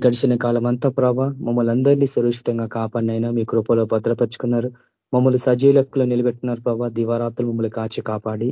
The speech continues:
ఈ యొక్క నూతన దినం మాకు అనుగ్రహించినారు. దాన్ని బట్టి నీకు వందనాలు యేసయ్యా, నీకే కృతజ్ఞతలనైనా, నీకే స్తుతులు, స్తోత్రాలు అర్పించుకోవడమైనా గొప్ప దేవ. మంచి ఆరోగ్యాన్ని, శక్తిని, బలాన్ని అనుగ్రహించినారు. ప్రతి దశలో ప్రభా మాకు విజయం అనుగ్రహించి మమ్మల్ని ఎంతగానో బలపరిచిన గొప్ప దేవుడు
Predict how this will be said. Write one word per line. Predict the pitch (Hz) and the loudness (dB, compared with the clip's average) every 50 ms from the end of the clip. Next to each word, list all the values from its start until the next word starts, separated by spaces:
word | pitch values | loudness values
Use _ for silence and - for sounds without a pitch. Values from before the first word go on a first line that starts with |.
| - 117 | -4 -4
ఈ | 113 | -6
యొక్క | 113 117 113 117 | -4 -2 0 0
నూతన | 117 117 120 117 117 110 110 | 0 0 0 0 -2 0 0
దినం | 117 110 117 113 117 113 | 0 0 0 0 0 -2
మాకు | 110 - 110 107 | -4 -4 -4 -2
అనుగ్రహించినారు. | 110 107 110 110 107 107 - - 113 110 110 117 - _ _ _ _ _ _ - | 0 0 0 0 -2 -2 -4 -4 -2 -2 -2 -4 -6 _ _ _ _ _ _ -2
దాన్ని | 113 113 113 110 113 | 0 2 2 2 2
బట్టి | 113 110 120 113 113 | 0 2 2 2 2
నీకు | 110 - 110 107 | 2 0 0 0
వందనాలు | 107 107 107 110 110 110 | 0 0 0 0 0 -2
యేసయ్యా, | 110 - 117 117 117 117 117 117 | -2 -2 -2 -2 0 0 -2 -2
నీకే | 113 110 - 120 113 | -2 0 0 0 0
కృతజ్ఞతలనైనా, | - 113 - 113 110 113 113 113 113 113 113 113 113 117 117 117 117 | 0 0 0 0 0 0 0 0 -2 -2 -2 -2 -2 -2 -2 0 -2
నీకే | 117 113 123 113 113 | 0 2 0 0 0
స్తుతులు, | - 120 - 120 113 117 110 | -2 -4 -2 0 0 0 -2
స్తోత్రాలు | - 113 113 110 113 113 113 | -2 -2 -2 0 0 0 0
అర్పించుకోవడమైనా | 110 110 - 110 104 - - 110 110 113 113 113 117 120 117 117 - - _ _ _ _ _ _ - 117 | -2 -2 -2 -4 -2 0 -2 0 0 0 0 0 0 -2 -4 -6 -14 -20 _ _ _ _ _ _ 0 0
గొప్ప | 113 117 - 123 117 | 2 2 2 0 2
దేవ. | 120 120 117 120 120 117 113 | 4 4 4 2 2 0 -2
మంచి | 117 113 117 - 113 110 | -2 -2 -2 -2 -2 0
ఆరోగ్యాన్ని, | 117 117 120 117 120 120 117 120 120 113 - | 0 0 0 0 0 -2 -2 -2 -4 -2 -4
శక్తిని, | 113 113 - - 123 117 117 113 | -4 -4 -2 -2 0 0 0 -2
బలాన్ని | 113 110 113 113 117 113 110 | -2 -2 -2 -2 -2 -2 -2
అనుగ్రహించినారు. | 113 110 113 117 110 - - 123 117 117 120 120 120 _ _ _ _ _ _ - | -2 -2 -2 -2 -2 -2 -4 -4 -2 -2 -2 -2 -4 _ _ _ _ _ _ -2
ప్రతి | 123 123 135 123 123 | 0 2 2 4 4
దశలో | 123 120 120 135 131 135 131 131 | 2 2 2 2 4 4 2 2
ప్రభా | 127 123 120 123 127 123 123 | 0 -2 -2 -2 -2 -4 -4
మాకు | 120 117 - 110 | -4 -4 -4 -4
విజయం | 113 110 123 120 123 | -4 -2 -2 0 0
అనుగ్రహించి | 120 120 113 117 113 113 110 - - 123 123 120 _ _ _ - | 0 0 -2 -2 -4 -4 -6 -4 -4 -4 -6 -6 _ _ _ -8
మమ్మల్ని | 117 113 120 113 110 | -6 -4 -2 -2 -2
ఎంతగానో | 113 110 131 120 127 127 123 113 117 | -2 0 2 2 2 2 2 0 0
బలపరిచిన | 113 113 113 - 113 - - 120 117 107 110 | -2 -2 -2 -4 -4 -6 -4 -6 -4 -2 -2
గొప్ప | 113 110 - 120 110 | -2 -2 -2 -2 0
దేవుడు | 110 113 113 113 | 2 2 2 4